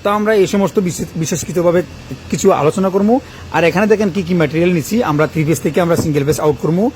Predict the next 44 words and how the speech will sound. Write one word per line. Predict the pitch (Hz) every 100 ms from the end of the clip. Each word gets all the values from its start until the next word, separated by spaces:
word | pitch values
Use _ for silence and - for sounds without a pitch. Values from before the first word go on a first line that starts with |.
| - - -
তারপর | 180 190
সে | 175
দেখেন | 196 180 165
এখানে | 156 175
একটা | 170 175
ম্যাগনেটিক | 147 135 139
কন্ডাক্টর | 147 139 139
আছে, | 147 - 226 - - -
এখানে | 170 175 214 233
আবার | 214 202
এই | 156
দুইটা | 143 143
কন্ডাক্টর | 139 113 117
আছে। | 107 113
দেখেন | 110 107 - - - - - - - - - - - -
এই | 214
দুইটা | 208 214
কন্ডাক্টর | 202 185 180
দিয়ে | 170 175
আজকে | 160 180
আমরা | 147
কানেকশনগুলো | 143 135 147 143
করবো। | 143 156 196 285 - -
এই | 160
ম্যাগনেটিক | 185 180 208
কন্ডাক্টর | 214 202 196
কিন্তু | 202 202
আমরা | 190
সচরাচর | 165 135 156 160
আমরা | 170 160
ইউজ | 151 143 -
করি | 156
সবাই, | 151 135 156 220 - - -
তো | 165
এগুলোর | 190 220 226
সাথেও | 214 233
পরিচিত | 262 220 233 220
আছে | 180 190
আমাদের | 180 170 180
অনে-, | 170 165
অনে-, | 151 170 151
অনেক | 165 180 -
ইলেকট্রিশিয়ান | 156 151 156 139
ভাইরা। | 135 160